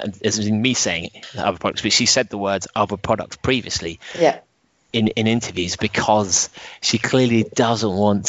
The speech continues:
Speaker 1: to, to give them the reward yet. Um,
Speaker 2: Well, why
Speaker 1: but
Speaker 2: would she? Like, uh, why
Speaker 1: Yeah.
Speaker 2: would she? Like, at the end of the day,
Speaker 1: Hundred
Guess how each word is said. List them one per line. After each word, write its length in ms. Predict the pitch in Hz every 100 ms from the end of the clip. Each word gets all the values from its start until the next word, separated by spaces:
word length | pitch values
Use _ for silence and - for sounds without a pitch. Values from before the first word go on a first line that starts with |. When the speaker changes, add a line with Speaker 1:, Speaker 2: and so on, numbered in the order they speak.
| -
Speaker 1:
to, 380 | 98 98 92 -
to 180 | -
give 480 | 101 - 117 110 92
them 440 | - 95 95 92 85 _ _ _ - - _ _ _ _
the 100 | 131
reward 560 | 117 104 127 120 92 -
yet. 280 | 110 92 - - - -
Um, 440 | 101 98 196 190 - -
Speaker 2:
Well, 180 | 262 269
why 120 | 311
Speaker 1:
but 120 | 339
Speaker 2:
would 100 | 359
she? 380 | - 202 156 214
Like, 240 | - 214 214 -
uh, 60 |
why 220 | 233 262 302
Speaker 1:
Yeah. 80 |
Speaker 2:
would 120 | 339 -
she? 280 | - 135
Like, 280 | - 180 220 254
at 100 | 240
the 80 |
end 140 | 269 294
of 60 |
the 60 | 240
day, 80 | 262
Speaker 1:
Hundred 120 | 226